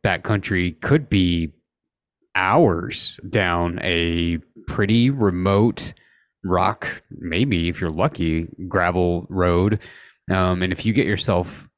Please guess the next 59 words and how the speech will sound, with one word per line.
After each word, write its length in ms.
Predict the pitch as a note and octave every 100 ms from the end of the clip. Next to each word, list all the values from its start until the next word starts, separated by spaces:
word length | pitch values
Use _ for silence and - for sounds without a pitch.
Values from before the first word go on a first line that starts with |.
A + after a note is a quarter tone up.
| _ _ _ _ _ - _
into 440 | G#2 F2+ - F#2+
a 100 | E2 - _ -
pinch, 480 | B2+ D#3 G#2 - - - F#2
you 200 | F#2+ A#2+
will 260 | A2+ F#2
want 240 | G2 G#2+ -
to 100 | F2+
find 280 | G2 G2
a 60 | F#2
way 140 | F2+ F#2
out 120 | A2+
of 80 | F2
that 180 | F2+
pinch. 420 | - C3 F#2+ - -
So 280 | F2+ F2 - - - _ -
I've 160 | C3+ A#2
learned 280 | A2+ G#2+
over 200 | - G2+
the 80 | F#2
years 420 | F2 G2+ G#2 F#2 -
just 180 | G2+ -
to 80 |
make 220 | G2 G2 -
sure 200 | G#2+ F2+
that 200 | F2+ -
those 300 | F#2 F#2+ -
things, 520 | G2 F#2+ F#2+ F#2 -
and 120 | D#3
that 80 | A#3
doesn't 200 | G#3 F#2+
take 220 | G#2+ G2
me 60 | F#2
a 80 | F2
long 240 | F2 F2
time 340 | - E2+ F2
to, 60 | F#2
you 60 | F2
know, 160 | E2+ -
change 240 | A2+ A2
my 120 | G2+
oil, 300 | F#2 F2+ F2+
make 160 | F#2 F#2
sure 160 | - F#2+
that 200 | F2+ -
the 160 | F2+
tires 300 | - F2+ F2
have 160 | F2+ -
pressure, 320 | F2+ D#2+ F#2+
make 160 | F2+ F#2
sure 160 | G2+
there's 180 | F#2+ F#2
a 80 | F2
spare 380 | - F2 F2+ G2
and 120 | D#2+
that 120 | D#2
the 60 | F2+
spare 280 | - F#2+
has 200 | F2+ F2
pressure, 560 | - F#2 E2+ F#2 F2